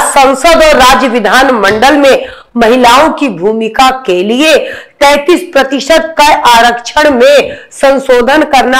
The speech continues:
आवश्यक नहीं है? बिल्कुल है, इसलिए ये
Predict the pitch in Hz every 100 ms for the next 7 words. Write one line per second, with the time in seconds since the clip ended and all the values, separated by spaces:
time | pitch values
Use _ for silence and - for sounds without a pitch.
0 | 262 220 220 233 285 277 247 240 302 311
1 | 349 262 - - _ 202 190 285 302 302
2 | 349 277 269 277 233 - - - 294 -
3 | 285 294 311 240 233 285 381 359